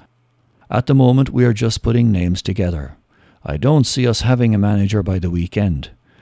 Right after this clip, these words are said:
We will be making contact with people, but they need time to sit down and think where they are.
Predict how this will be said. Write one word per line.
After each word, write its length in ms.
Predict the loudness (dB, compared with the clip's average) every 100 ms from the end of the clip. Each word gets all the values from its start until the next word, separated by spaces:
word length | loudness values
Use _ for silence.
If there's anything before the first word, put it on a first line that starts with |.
| _ _
We 160 | 2 4
will 120 | 4
be 140 | 2
making 380 | 2 2 2 0
contact 520 | 2 0 2 0 -2
with 200 | -4 -4
people, 400 | -2 -2 0 -2 -4 -16 _ _
but 120 | -2 0
they 120 | 2
need 300 | 2 2 0
time 280 | 2 2 2
to 120 | -2
sit 260 | -2 -2
down 320 | 0 0 2 2
and 160 | 0
think 400 | 0 0 0 -4
where 180 | -2 0
they 160 | 0 -2
are. 360 | -2 -6 -12